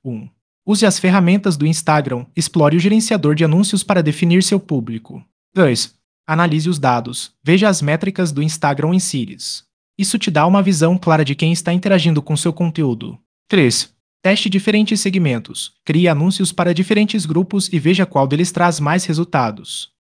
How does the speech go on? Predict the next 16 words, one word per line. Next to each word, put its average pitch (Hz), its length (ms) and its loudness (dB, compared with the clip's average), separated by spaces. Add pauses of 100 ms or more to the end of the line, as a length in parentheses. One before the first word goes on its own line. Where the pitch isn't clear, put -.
(100)
Seguindo 175 320 0
essas 160 280 -4
dicas, 143 500 -6
você 160 240 -4
vai 220 100 2
conseguir 208 480 -4
alcançar 170 440 -2
as 175 120 -2
pessoas 196 380 -2
certas 180 580 -2
e 190 100 0
aumentar 190 460 2
suas 214 240 -4
chances 175 400 -2
de 151 100 -4
sucesso. - 720 -8